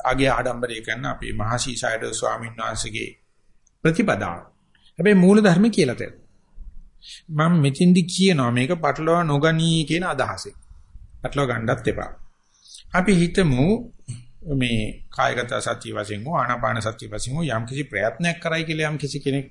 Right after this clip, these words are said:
සියලු වැඩ බහා තබලා ස්වභාවයෙන් වැටෙන හුස්ම දිහා බලائیں. නැත්නම් කය හ-, හැලැප්පීමක් කරන්නේ නැතුව චේතනා පහල කරන්නේ නැතුව මේක පිරමීඩයක් වගේ කය තැම්පත් කරලා මුඹහක් වගේ තැම්පත් කරලා මේක දිහා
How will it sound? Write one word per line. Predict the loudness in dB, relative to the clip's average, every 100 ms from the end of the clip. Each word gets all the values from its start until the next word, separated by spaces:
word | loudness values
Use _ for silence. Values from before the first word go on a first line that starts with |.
| -16 -20 -20 -12
සියලු | -2 0 2
වැඩ | 2 2
බහා | 0 2 0
තබලා | 0 -2 -2 -4 -10 -16
ස්වභාවයෙන් | -12 -10 -4 0 2 2 2 0
වැටෙන | -2 -2 -2
හුස්ම | -2 -4 -4
දිහා | -4 -2
බලائیں. | -4 -6 -8 -14 _ _ _ -10
නැත්නම් | -4 0 0 2
කය | 2 2
හ-, | 2 0 0 0 0
හැලැප්පීමක් | 2 2 0 -2 -4 -2
කරන්නේ | -2 -2 -2
නැතුව | -2 -2
චේතනා | -2 -4 -4 -4 -2
පහල | 0 0
කරන්නේ | 0 -4 -4
නැතුව | -4 -2 -2
මේක | -2 0 -2 -4 -6 -6 -4 -6 -4 -4 -6
පිරමීඩයක් | 0 2 2 0 0 0
වගේ | -2 0 0
කය | 0 0
තැම්පත් | 0 0 0 -2 0
කරලා | -2 0 -4 -6 _ _ -8
මුඹහක් | -2 0 0 0
වගේ | -2 -2
තැම්පත් | -2 -2 -2 -6
කරලා | -4 0
මේක | 2 0 0
දිහා | 0 0